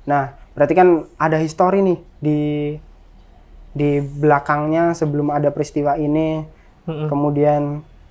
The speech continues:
Speaker 1: peristiwa mulai dari dua ribu delapan, pendudukan itu ya, Mas?
Speaker 2: Iya.
Speaker 1: Mulai pendudukan Israel terhadap, eh, Palestina. Mungkin boleh diceritakan sejarah awalnya tuh seperti apa sih, Mas, konflik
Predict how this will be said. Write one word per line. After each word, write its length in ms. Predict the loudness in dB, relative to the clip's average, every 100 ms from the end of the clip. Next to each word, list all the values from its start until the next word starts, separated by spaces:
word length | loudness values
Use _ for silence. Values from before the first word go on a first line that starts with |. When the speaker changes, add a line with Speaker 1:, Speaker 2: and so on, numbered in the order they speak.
| -8
Speaker 1:
peristiwa 580 | -4 -4 0 2 4 4
mulai 600 | 2 -2 -2 -4 -2 -2
dari 220 | 0 0
dua 160 | 0 0
ribu 180 | 0 -2 -4 -6 -14
delapan, 600 | -2 0 2 0 0 -2 -6 -2
pendudukan 560 | 0 2 0 2 2
itu 100 | 2
ya, 100 | -2
Mas? 160 | -4 -10 _ _ _ -2
Speaker 2:
Iya. 240 | 4 4 2 -10 -18
Speaker 1:
Mulai 580 | -10 -4 0 2 0 0
pendudukan 640 | 0 0 0 0 0 -2
Israel 480 | -6 -6 -2 0 -2
terhadap, 480 | -4 -6 -4 -6 -8 -20 -20 _ -4
eh, 240 | 0 0
Palestina. 800 | 0 -2 -2 -2 -2 0 -2 -6 -14 _ _ -12
Mungkin 480 | -10 -2 2 4 2
boleh 340 | 2 -2 -6
diceritakan 1500 | -8 -8 -8 -12 -18 -20 _ _ _ -8 -2 -2 2 0 0 -6 _ _ -20 _ _ _ _
sejarah 540 | -8 -2 2 2 0
awalnya 420 | -2 -2 -2 -2 -2
tuh 300 | -4 -4 -6
seperti 320 | -10 -8 -8
apa 240 | -8 -4
sih, 80 | 0
Mas, 160 | 0 -2
konflik 540 | -6 -6 -2 -4 -4